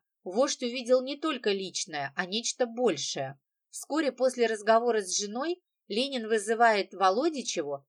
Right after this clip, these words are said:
диктует ей письмо Троцкому по поводу предстоящего обсуждения грузинского вопроса на пленуме Ц К Р К П Б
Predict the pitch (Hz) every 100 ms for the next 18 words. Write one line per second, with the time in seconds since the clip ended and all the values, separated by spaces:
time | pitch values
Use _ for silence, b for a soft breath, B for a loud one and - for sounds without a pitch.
0 | _ - 202 202 - 285 247 - 233 247
1 | 202 226 220 190 208 330 - 208 156 139
2 | _ _ - 202 226 269 285 240 196 -
3 | - 208 226 202 196 165 165 - 180 165
4 | 208 285 247 170 185 175 233 240 202 180
5 | 165 - 202 294 330 165 - _ _ -
6 | 190 196 202 254 294 233 202 190 190 214
7 | 254 247 226 226 226 190 151 135